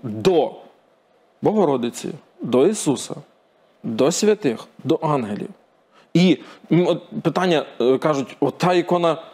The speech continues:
дуже сильна», там, чи ще щось. Чому на сьогоднішній день такі мо-, ну, виникають моменти?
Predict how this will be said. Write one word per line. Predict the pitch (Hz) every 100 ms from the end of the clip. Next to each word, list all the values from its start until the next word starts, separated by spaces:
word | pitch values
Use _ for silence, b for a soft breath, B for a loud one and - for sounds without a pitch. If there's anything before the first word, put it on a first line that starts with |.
| B
дуже | 127 165 147 147
сильна», | - 156 135 123 120
там, | 135 131
чи | 156
ще | - 131
щось. | 120 - - b b b b -
Чому | 190 202 254 254
на | 151
сьогоднішній | 143 160 175 160 143 151
день | 151 233 240 -
такі | 160 151 170
мо-, | 170
ну, | 151 139 143 139
виникають | 156 165 165 156
моменти? | 160 139 117 -